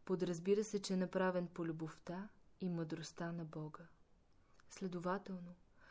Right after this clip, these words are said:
ако искаме да приличаме на Бога, трябва да имаме неговата любов и мъдрост. Вторият процес е слизането на човека,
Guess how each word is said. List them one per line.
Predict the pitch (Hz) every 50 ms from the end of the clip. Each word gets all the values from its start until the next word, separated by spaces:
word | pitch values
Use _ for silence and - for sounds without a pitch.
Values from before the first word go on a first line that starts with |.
| - - - -
ако | - 196 190 - 226
искаме | 247 254 254 - 254 240 233
да | 208 208 202
приличаме | - 202 208 202 220 220 214 - 208 196 190
на | 185 185
Бога, | 170 160 180 185 185 190 190 202 202 214 - - - - - _ -
трябва | - 202 208 214 214 190 196 196
да | 185 202
имаме | 196 196 196 190 185 180
неговата | 180 180 180 185 185 190 202 214 220 - - 214
любов | 214 214 185 190 190 190 190 185 - - - _ -
и | 185
мъдрост. | 170 165 160 160 156 156 156 160 160 - - - - - - - - - - - - - - - - - - - - - - - - - - -
Вторият | - - - 208 208 233 247 254 254 254 -
процес | - - 196 190 - - 185 180 175 175 - - - - -
е | - 190
слизането | 190 - - 208 220 226 202 196 185 170 170 165 - 170
на | 165 160
човека, | 156 - - 160 160 160 156 156 - - 165